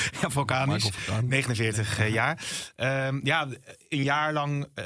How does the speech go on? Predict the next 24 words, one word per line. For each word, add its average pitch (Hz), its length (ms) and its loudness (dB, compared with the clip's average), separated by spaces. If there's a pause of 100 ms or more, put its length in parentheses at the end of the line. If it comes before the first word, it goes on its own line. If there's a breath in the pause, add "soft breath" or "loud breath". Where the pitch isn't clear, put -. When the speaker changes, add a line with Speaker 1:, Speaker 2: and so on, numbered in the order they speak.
Speaker 1:
gaan 131 220 0
zij, 123 440 2
eh, 113 400 -2
het 107 160 -4
team 123 180 0
leiden 123 340 2
en 117 100 -2
daarna 117 280 2
een 113 100 0
andere 110 260 0
rol. 98 260 0
Dat 101 100 0
is 101 60 0
het - 80 -2
idee, 95 180 0
toch? 156 220 -4
Speaker 2:
Ik - 60 -10
vind 143 180 4
het 131 100 2
wel 127 100 0
heel 127 120 0
opvallend 117 460 2
dat 107 180 0
een 92 360 2